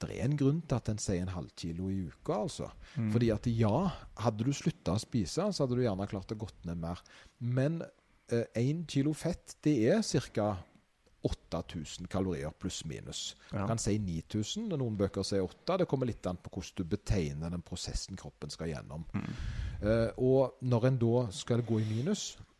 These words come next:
Speaker 1: så er det syv dager i uka. Og hvis du da har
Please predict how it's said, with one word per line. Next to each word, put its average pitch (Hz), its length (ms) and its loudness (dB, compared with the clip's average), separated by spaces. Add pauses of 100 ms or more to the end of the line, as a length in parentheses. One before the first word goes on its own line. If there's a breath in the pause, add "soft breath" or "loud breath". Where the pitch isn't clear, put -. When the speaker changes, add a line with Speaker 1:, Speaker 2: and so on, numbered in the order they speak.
(100)
Speaker 1:
så - 160 -2
er 123 80 6
det 180 80 6
syv 233 320 2
dager 87 400 4
i 85 160 4
uka. - 300 -4 (560 loud breath)
Og - 100 -4
hvis 127 160 0
du 147 80 2
da 135 80 8
har 123 160 0